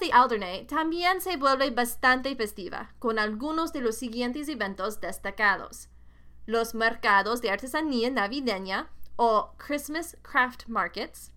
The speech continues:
Y mientras que tres de ellos tuvieron lugar a finales de noviembre, el último tuvo lugar el doce de diciembre. Dos celebran la artesanía hecha en la isla y dos celebran la Navidad.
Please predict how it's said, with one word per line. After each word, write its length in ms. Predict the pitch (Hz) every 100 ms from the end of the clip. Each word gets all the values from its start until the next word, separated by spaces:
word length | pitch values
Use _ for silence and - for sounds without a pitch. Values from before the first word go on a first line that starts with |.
| - - - -
Y 80 | 285
mientras 500 | 330 339 349 453 466
que 140 | 311
tres 300 | - 254 294
de 160 | 311 226
ellos 260 | 190 214
tuvieron 640 | - 285 254 277 311 349 349
lugar 460 | 320 240 208 214 -
a 120 | 226
finales 480 | 262 247 233 262 277
de 80 | 262
noviembre, 640 | 214 214 190 185 202 - 233
el 160 | 247
último 520 | 320 359 349 339 339 339
tuvo 280 | 311 285
lugar 480 | 277 247 208 208 240 -
el 240 | 214 196
doce 360 | 208 277 285 262
de 120 | 226
diciembre. 680 | 214 214 202 185 - - - - - - - - -
Dos 320 | 269 330 370 -
celebran 540 | 285 294 294 277 277
la 100 | 262
artesanía 760 | 220 277 285 339 311 247 254 - 233
hecha 300 | 214 - 208
en 80 |
la 100 | 202
isla 480 | 196 277 - 233 359 - - -
y 200 | 320 311
dos 240 | 339 349 349
celebran 560 | 285 285 - 226 214 220
la 140 | 220
Navidad. 540 | 220 175 180 190 -